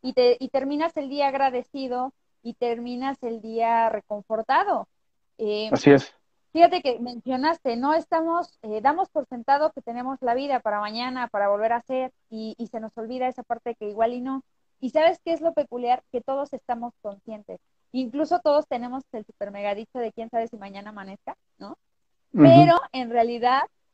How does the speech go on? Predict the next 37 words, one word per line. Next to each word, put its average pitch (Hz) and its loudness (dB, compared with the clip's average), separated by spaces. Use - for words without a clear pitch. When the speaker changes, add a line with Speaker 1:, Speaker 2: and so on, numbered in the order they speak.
Speaker 1:
no 269 0
hacemos 311 -4
como 233 -12
ese 247 -6
énfasis 262 -10
de 220 -8
decir, 220 -8
"Hey, 214 -6
o 196 -14
sea, 196 -4
esto 208 -6
es 349 0
real, 262 2
o 240 -10
sea, 208 -6
puede 233 -8
que 349 -10
mañana 254 -6
por 208 -10
cualquier 233 -8
circunstancia 240 -8
X, 233 -14
Z, 202 -14
Y, 180 -10
ya 220 2
no 403 -8
te 320 -10
toque 262 -6
estar 240 0
aquí". 208 -4
Entonces, 202 -14
eh, 214 -4
es 240 -6
ser 370 0
agradecido, 214 -4
estar, 285 -8
eh, 202 -6